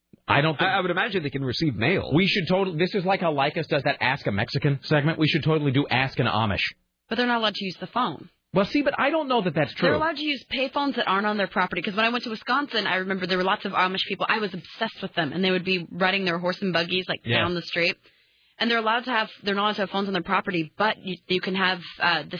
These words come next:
Speaker 3: city put a payphone on the street that's not on their property, and they're allowed to go use that.
Speaker 1: As I understand it,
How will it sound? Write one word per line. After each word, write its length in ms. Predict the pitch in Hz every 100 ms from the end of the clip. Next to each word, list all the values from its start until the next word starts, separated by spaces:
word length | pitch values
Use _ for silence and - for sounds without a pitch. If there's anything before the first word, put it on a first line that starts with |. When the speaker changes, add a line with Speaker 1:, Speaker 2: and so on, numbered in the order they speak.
| -
Speaker 3:
city 280 | 240 220 175
put 120 | - 190
a 40 |
payphone 480 | - 202 196 190 175
on 180 | 170 175
the 40 |
street 220 | 165 185 175
that's 160 | 160
not 200 | 180 190
on 100 | 214
their 100 | 175
property, 360 | 170 160 175 156
and 80 | 156
they're 80 | 160
allowed 200 | 151 147
to 60 |
go 80 | 151
use 200 | 135 139
that. 180 | 110 82 -
Speaker 1:
As 260 | 139 208 185
I 240 | 151 165
understand 560 | 156 113 101 117 95
it, 120 | 71